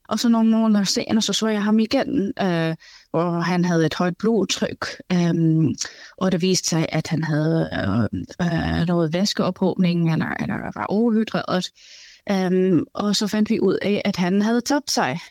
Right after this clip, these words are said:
Øh, men så viste det sig, at han egentlig ikke kunne spise. Han sagde, at han bare kunne spise noget flydende, øh, fordi han jo ikke havde nogen tænder. Øh, og så sagde han, "Ja, ja, men, øhm," og jeg må jo ikke sige navnet, men i hvert fald, øh,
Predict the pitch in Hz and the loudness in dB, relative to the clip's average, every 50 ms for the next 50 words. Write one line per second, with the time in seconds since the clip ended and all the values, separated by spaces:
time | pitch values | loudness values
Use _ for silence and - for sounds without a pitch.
0 | - 180 180 180 175 175 175 175 180 180 175 190 196 190 - 208 214 233 254 - | -4 -2 0 0 0 0 0 0 0 0 0 0 -2 -2 -2 0 0 0 0 0
1 | - - - 180 170 - 143 - - 175 180 190 202 208 208 208 226 - - 254 | 0 -2 -2 -2 -2 -2 -2 -2 -2 -2 0 0 0 0 0 0 0 0 -2 -4
2 | 240 - - _ 233 226 247 233 185 - - - - - 185 185 180 180 - 196 | -6 -6 -4 _ 0 2 2 2 2 0 -2 -4 -4 -4 -4 -2 -2 0 0 0
3 | 202 202 202 185 180 180 180 180 175 180 185 196 202 - 214 190 - - 208 202 | 0 2 2 2 2 2 0 0 0 0 -2 -2 -2 -4 -6 -6 -4 -2 -2 -2
4 | 196 - - - - - - - - - - - - 190 185 185 175 - - 202 | -2 -4 -6 -12 -20 -20 -20 -20 -20 -20 -8 -4 0 0 2 2 0 -2 0 0
5 | 202 220 226 220 220 208 196 185 185 185 175 - - 175 175 170 170 170 165 165 | 2 2 4 6 6 6 6 4 4 2 0 0 0 -2 0 0 0 0 0 -2
6 | - 190 208 190 190 180 190 196 190 190 196 196 190 180 - - - 190 202 - | -2 -2 0 0 2 4 4 4 4 4 4 2 0 -2 -6 -4 -4 -4 -2 0
7 | - 220 214 220 214 208 208 208 - - 220 254 277 226 143 - - _ _ _ | 2 2 4 4 4 4 4 4 2 2 2 4 4 2 2 -2 -6 _ _ _
8 | _ _ _ _ _ _ _ _ _ _ - 190 185 180 170 165 160 - - - | _ _ _ _ _ _ _ _ _ _ -2 0 0 2 2 0 0 -2 -4 -4
9 | - 127 165 - - - 165 143 143 156 165 156 147 147 135 - - 143 131 151 | -4 -4 -2 -2 0 0 2 2 2 2 2 2 2 2 0 0 0 0 0 2
10 | 170 165 165 165 160 156 147 151 165 170 165 - _ _ _ _ - - _ - | 2 2 2 2 2 2 2 0 0 -2 -4 -8 _ _ _ _ -20 -20 _ -8
11 | - 170 - - 135 143 - - 175 - - 190 175 165 156 165 180 175 165 - | -6 -4 -4 -2 -2 -2 -2 -2 -2 0 0 0 2 2 2 2 2 2 0 0
12 | 185 175 185 185 190 196 208 202 - - 214 202 196 190 185 180 175 | 0 0 2 2 2 2 2 0 0 -2 0 0 0 0 0 -2 -4